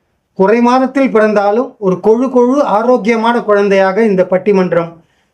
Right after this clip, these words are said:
மிக சிறப்பாக நடைபெற்றது என்றுதான் நான் சொல்வேன். தூக்கி கொஞ்சிய முதல் ஆளாக நான் முதல் வரிசையில் அமர்ந்து மிகவும் ரசித்தேன்.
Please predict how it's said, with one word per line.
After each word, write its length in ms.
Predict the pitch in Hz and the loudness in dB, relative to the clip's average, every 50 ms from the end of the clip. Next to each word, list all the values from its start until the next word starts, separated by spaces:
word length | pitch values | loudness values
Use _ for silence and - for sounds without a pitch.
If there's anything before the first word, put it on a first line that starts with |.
| _ _ _ - | _ _ _ -2
மிக 200 | 185 185 240 240 | 0 0 0 -2
சிறப்பாக 580 | 233 - 240 220 233 226 - 226 233 240 240 | -2 -2 -2 -2 -2 -2 -2 -2 -2 0 0
நடைபெற்றது 680 | 233 208 190 190 196 185 190 185 185 202 185 175 180 196 196 214 | 0 0 0 -2 -2 -2 -4 -4 -2 -2 -2 0 0 0 0 0
என்றுதான் 400 | 208 175 170 160 165 175 185 185 | 0 -2 -2 -2 -2 0 0 0
நான் 200 | 180 170 160 156 | 0 -2 -2 -4
சொல்வேன். 420 | 147 - 170 165 170 180 196 214 214 208 - _ _ _ _ _ _ _ _ _ - | -4 -4 -4 -2 0 0 0 0 -2 -6 -14 _ _ _ _ _ _ _ _ _ 0
தூக்கி 280 | 233 262 254 262 254 | 0 0 0 0 -2
கொஞ்சிய 460 | 220 - 220 214 214 214 185 208 208 202 190 180 165 160 - _ _ _ | -2 0 0 0 0 0 2 2 2 2 2 0 -2 -6 -10 _ _ _
முதல் 380 | 165 170 185 185 254 262 262 262 262 - _ _ _ _ _ _ _ _ - | -2 -2 0 2 0 0 -2 -4 -8 -12 _ _ _ _ _ _ _ _ -4
ஆளாக 480 | - 180 196 208 208 202 196 196 214 214 | -2 0 2 2 0 0 2 2 2 2
நான் 260 | 196 185 180 175 170 165 | 2 0 0 -2 -4 -6
முதல் 280 | 160 160 175 202 220 226 | -6 -4 0 0 2 2
வரிசையில் 440 | 214 202 185 - - 202 190 190 170 | 2 0 0 0 -2 0 0 0 0
அமர்ந்து 260 | 170 185 185 170 185 | 0 0 0 0 0
மிகவும் 420 | 170 165 170 170 226 226 220 196 180 | 0 0 -2 0 0 0 0 0 0
ரசித்தேன். 580 | 165 165 170 196 185 180 - 202 208 208 208 | 0 0 0 -2 -4 -2 0 0 0 0 0